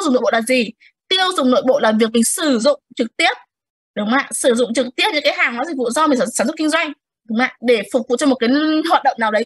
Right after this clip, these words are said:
của doanh nghiệp, là của cơ sở sản, sản xuất kinh doanh, đúng không ạ?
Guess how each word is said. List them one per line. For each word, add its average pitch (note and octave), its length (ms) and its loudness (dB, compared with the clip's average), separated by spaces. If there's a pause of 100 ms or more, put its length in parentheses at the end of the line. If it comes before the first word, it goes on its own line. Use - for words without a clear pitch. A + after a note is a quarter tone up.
của C4 240 2
doanh C4+ 180 2
nghiệp, A#3+ 140 2 (600)
là A#3+ 260 -2
của A#3+ 160 2
cơ B3+ 200 0
sở G#3+ 180 -2
sản, F#3+ 260 -6
sản F#3 240 -4
xuất - 160 -14
kinh C#4+ 120 0
doanh, C4+ 200 0 (300)
đúng G3+ 160 -6
không C#4 80 2
ạ? - 80 -12